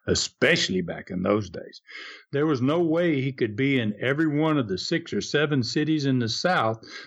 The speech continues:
that would be running on the same night. So he taught family members how to count houses. Uh, they were his eyes in cities where he couldn't be.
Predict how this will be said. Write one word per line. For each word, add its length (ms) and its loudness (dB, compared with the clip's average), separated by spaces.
that 140 2
would 200 0
be 160 2
running 380 2
on 180 2
the 100 2
same 420 2
night. 340 0
So 220 0
he 180 2
taught 400 -2
family 340 2
members 420 0
how 140 0
to 80 2
count 380 0
houses. 580 -2
Uh, 280 2
they 140 0
were 200 2
his 320 0
eyes 520 0
in 140 -2
cities 480 0
where 220 0
he 140 2
couldn't 380 0
be. 300 2